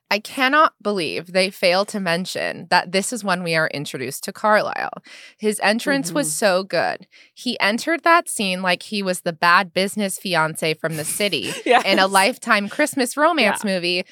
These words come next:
Speaker 1: come to ruin the day by interrupting a meet cute between the city girl lead and the small town romantic
Speaker 2: Yeah.
Speaker 1: interest." Like, if you took that and put it into a Lifetime Christmas movie, I would not notice.
Speaker 2: No,
Speaker 1: It
Speaker 2: it's
Speaker 1: was
Speaker 2: perfect.
Speaker 1: phenomenally well done.
Speaker 2: It's also, the shot is great.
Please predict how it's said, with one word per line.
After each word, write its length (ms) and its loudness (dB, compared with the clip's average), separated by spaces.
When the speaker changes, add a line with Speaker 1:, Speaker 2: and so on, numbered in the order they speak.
Speaker 1:
come 280 2
to 140 -2
ruin 360 0
the 100 0
day 380 2
by 120 2
interrupting 600 -2
a 60 -4
meet 320 -6
cute 320 -2
between 340 -6
the 80 -4
city 320 -4
girl 300 0
lead 340 -4
and 140 -4
the 60 -4
small 280 -4
town 300 -4
romantic 380 -8
Speaker 2:
Yeah. 140 -4
Speaker 1:
interest." 640 -10
Like, 160 -2
if 100 -8
you 160 2
took 320 -2
that 220 4
and 220 -6
put 180 -2
it 140 -2
into 480 -2
a 60 0
Lifetime 560 -2
Christmas 400 -6
movie, 400 -2
I 120 4
would 180 -6
not 240 -2
notice. 580 -8
Speaker 2:
No, 140 -4
Speaker 1:
It 80 0
Speaker 2:
it's 120 -6
Speaker 1:
was 120 2
Speaker 2:
perfect. 140 0
Speaker 1:
phenomenally 760 -2
well 300 -2
done. 260 0
Speaker 2:
It's 140 4
also, 240 6
the 120 0
shot 460 0
is 140 -4
great. 480 2